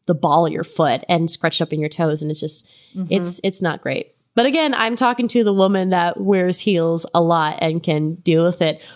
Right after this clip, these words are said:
Speaker 1: What is that story you were talking about that you ran, like, a
Speaker 2: Oh,
Speaker 1: long time
Speaker 2: so
Speaker 1: in heels?
Speaker 2: I used to wear heels every day. Um, but working in retail for so long, I slowly moved away from heels into flats because I just,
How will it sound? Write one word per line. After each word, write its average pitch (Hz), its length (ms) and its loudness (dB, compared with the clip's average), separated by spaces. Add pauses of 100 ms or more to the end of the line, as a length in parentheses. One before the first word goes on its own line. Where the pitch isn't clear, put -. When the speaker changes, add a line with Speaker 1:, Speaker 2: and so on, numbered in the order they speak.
(120)
Speaker 1:
What 226 160 2
is 370 80 0
that 415 180 0
story 392 300 0
you 381 60 2
were 392 60 0
talking 349 300 -2
about 349 160 0
that 277 120 -2
you 262 180 0
ran, 269 600 2
like, - 100 -10
a 226 280 2
Speaker 2:
Oh, 208 40 2
Speaker 1:
long 214 200 0
time 262 300 2
Speaker 2:
so 240 60 0
Speaker 1:
in 220 80 -2
heels? 214 560 -2 (600)
Speaker 2:
I - 120 2
used 302 340 -2
to 269 100 -4
wear 202 160 -2
heels 170 520 -2 (200)
every 156 300 -4
day. 139 400 -10 (480)
Um, 170 320 0
but 170 240 -4
working 196 380 -4
in 165 500 -8
retail 170 360 -6
for 165 120 -12
so 160 200 -6
long, 147 420 -10 (140)
I 160 480 -6 (880)
slowly 196 460 -2
moved 180 200 -6
away 170 220 -2
from 170 180 -12
heels 151 300 -10
into 151 240 -16
flats - 460 -2
because 156 260 -12
I 151 80 -10
just, 147 240 -12